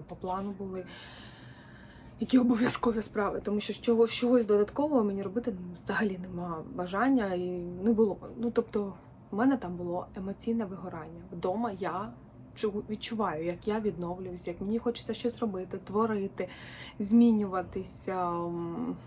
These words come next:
одягатись, прикрашатись. В Німеччині цього мені не хотілося, тому ось така реальність.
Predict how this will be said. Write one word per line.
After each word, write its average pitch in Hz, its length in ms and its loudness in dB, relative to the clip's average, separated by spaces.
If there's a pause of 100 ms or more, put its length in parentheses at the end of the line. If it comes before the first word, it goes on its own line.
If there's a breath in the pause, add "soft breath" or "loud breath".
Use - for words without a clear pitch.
(500 loud breath)
одягатись, 202 880 6 (260)
прикрашатись. 208 720 0
В - 440 -14
Німеччині 220 380 2
цього 185 300 -6
мені 190 220 -4
не 180 240 -4
хотілося, - 720 -10
тому 208 320 -4 (100)
ось - 80 -16
така 185 560 -4 (180)
реальність. 170 580 -10